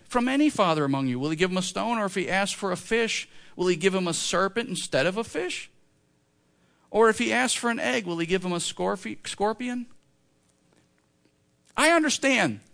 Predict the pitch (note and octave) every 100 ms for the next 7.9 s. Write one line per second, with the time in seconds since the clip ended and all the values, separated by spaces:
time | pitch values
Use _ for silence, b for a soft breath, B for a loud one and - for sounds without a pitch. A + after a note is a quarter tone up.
0 | - - - _ - G#3+ G#3+ B3 C4 A#3
1 | F#3+ G3 A3 - - - - _ _ _
2 | _ _ _ _ _ _ _ _ _ _
3 | _ G3+ G3 - G3 G3+ F#3 G#3+ A#3+ A3
4 | A3+ A#3 A3+ A3 - G#3+ G#3+ F3+ F#3 -
5 | - _ _ _ _ _ _ _ _ _
6 | _ _ _ _ _ _ _ - G3+ G3+
7 | A3 G#3+ F#3 C3+ F3 G#3 A#3 A#3